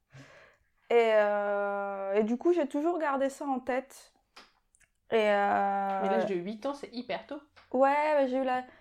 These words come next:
Speaker 1: j'accompagne, j'ai des frères beaucoup plus vieux. Et, euh, en fait, je les ai en-, am-, accompagnés une fois, euh, se faire un piercing. Et du coup, quand je suis rentrée, c'était dans le premier shop de Lucas Pira, euh, à Avignon.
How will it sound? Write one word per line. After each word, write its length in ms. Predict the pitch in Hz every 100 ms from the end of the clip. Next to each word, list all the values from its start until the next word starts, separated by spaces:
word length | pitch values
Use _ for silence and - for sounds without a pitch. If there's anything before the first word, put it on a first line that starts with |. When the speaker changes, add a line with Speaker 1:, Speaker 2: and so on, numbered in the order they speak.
| _
Speaker 1:
j'accompagne, 480 | 247 233 262 262 240
j'ai 160 | 233
des 140 | 220 220
frères 320 | - 269 254
beaucoup 200 | 233 277
plus 160 | 277 233
vieux. 220 | 226 277 277
Et, 140 | 214 208
euh, 140 | 202
en 60 | 196
fait, 380 | - 262 - 208
je 100 | 202
les 200 | 208 202
ai 40 |
en-, 200 | 202 196 -
am-, 500 | 196 196 190 185 -
accompagnés 540 | 196 185 208 214 220 233
une 120 | 220
fois, 300 | - - 233 233
euh, 120 | 196
se 100 | 208
faire 180 | - 220
un 80 | 190
piercing. 480 | 185 185 - 226 240 _ _ - _ _ _ _
Et 120 | 208
du 120 | 214 233
coup, 120 | 294
quand 160 | 285
je 60 | 247
suis 100 | 247
rentrée, 360 | 214 208 - 240
c'était 160 | 233
dans 260 | 214 196 190
le 260 | 196 196
premier 380 | 190 - 233 220
shop 220 | 214 262 247
de 220 | 208 196
Lucas 300 | 190 196 202 -
Pira, 360 | - 220 226 165
euh, 220 | 185 196 - _ -
à 120 | 196
Avignon. 380 | 190 196 214